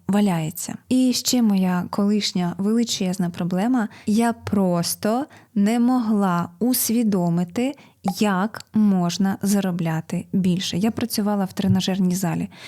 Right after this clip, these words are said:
Більше тренувань брати я просто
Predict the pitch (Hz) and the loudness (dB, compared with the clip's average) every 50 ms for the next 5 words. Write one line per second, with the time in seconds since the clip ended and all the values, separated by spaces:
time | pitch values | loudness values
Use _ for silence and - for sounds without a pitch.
0 | - - - - - - - _ - 190 180 233 277 285 277 - - 240 214 - | -18 -16 -18 -18 -20 -20 -12 _ -2 0 2 2 2 2 0 0 -2 -2 -2 0
1 | 226 226 220 220 226 214 233 240 233 214 190 180 185 190 233 277 285 - 220 185 | 0 2 2 2 2 2 2 2 2 2 2 2 0 0 0 -2 -2 -2 -2 -4
2 | 175 - - 190 190 208 214 214 226 226 233 233 - - 240 226 | -4 -4 -4 -2 -2 -2 -2 -2 -2 -2 -2 -2 -4 -4 -4 -4